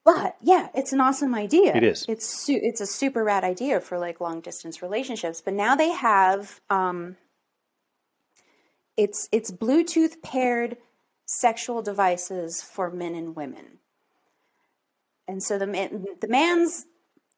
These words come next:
Speaker 1: apparatus of s-, sorts is, it's basically a fleshlight that, um, is, um, battery operated, and it, like, it ha-,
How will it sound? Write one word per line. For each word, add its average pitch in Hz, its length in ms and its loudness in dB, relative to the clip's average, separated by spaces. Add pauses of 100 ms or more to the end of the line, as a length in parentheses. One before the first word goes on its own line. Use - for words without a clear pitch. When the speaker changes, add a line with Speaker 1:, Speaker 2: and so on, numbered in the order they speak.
(200)
Speaker 1:
apparatus 196 840 0 (460)
of 196 220 -2
s-, - 360 -12 (180)
sorts - 680 -4
is, 185 260 -4
it's 196 160 -10
basically 302 460 -2
a 196 40 0
fleshlight 208 840 -2
that, 180 340 0
um, 170 460 -8
is, 170 480 -6
um, 175 220 -6
battery 185 440 2
operated, 185 600 -2
and 170 200 -8
it, 170 220 -12
like, 160 340 -8 (600)
it 196 160 0
ha-, - 200 -6